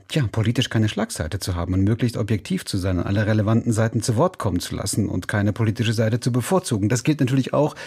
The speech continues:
für die Kollegen von der B B C, die Legende des öffentlich-rechtlichen Rundfunks, die seit Jahrzehnten für guten Journalismus steht, aber eben auch unter enormem Druck. Und nicht nur das, ähm, also Spardruck in diesem Fall,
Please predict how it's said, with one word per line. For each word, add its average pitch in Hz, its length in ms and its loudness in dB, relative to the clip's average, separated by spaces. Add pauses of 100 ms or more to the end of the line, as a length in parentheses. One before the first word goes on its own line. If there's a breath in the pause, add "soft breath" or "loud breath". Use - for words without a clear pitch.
(200 loud breath)
für - 100 -4
die 143 80 6
Kollegen 131 340 4
von 139 120 4
der 127 100 4
B 123 120 2
B 120 120 2
C, 147 320 0 (600 loud breath)
die 113 60 0
Legende 104 360 4
des 90 140 -2
öffentlich-rechtlichen 90 680 -2
Rundfunks, 87 440 -2
die 101 140 0
seit 95 200 0
Jahrzehnten 98 440 0
für 98 120 -2
guten 90 260 0
Journalismus 90 640 0
steht, 104 380 -2
aber 120 400 2
eben 131 280 4
auch 123 240 0
unter 123 360 2
enormem 117 500 4
Druck. 135 320 4
Und 104 180 0
nicht 113 200 2
nur 120 100 4
das, 123 320 2 (580 loud breath)
ähm, 101 420 2
also 92 140 -2
Spardruck 120 520 0
in 90 100 2
diesem 90 240 0
Fall, 107 280 0